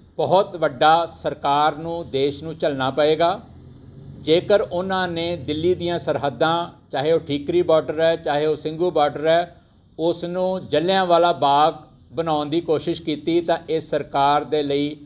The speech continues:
ਸੁਸਾਈਡਲ ਹੋਏਗਾ। ਇਹਦਾ ਰਿਐਕਸ਼ਨ ਪੰਜਾਬ ਤੇ ਹੋਰਨਾਂ ਥਾਵਾਂ ਤੇ ਬਹੁਤ ਜ਼ਬਰਦਸਤ ਹੋਏਗਾ,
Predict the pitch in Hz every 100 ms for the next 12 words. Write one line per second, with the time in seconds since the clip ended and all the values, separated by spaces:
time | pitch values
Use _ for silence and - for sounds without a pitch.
0 | - - - - 165 165 165 139 139 170
1 | 165 170 175 180 - 151 147 156 131 135
2 | 135 160 156 147 131 135 139 147 165 151
3 | 135 135 147 143 139 139 131 135 117 127
4 | 151 110 135 139 - 147 139 139 139 156
5 | 160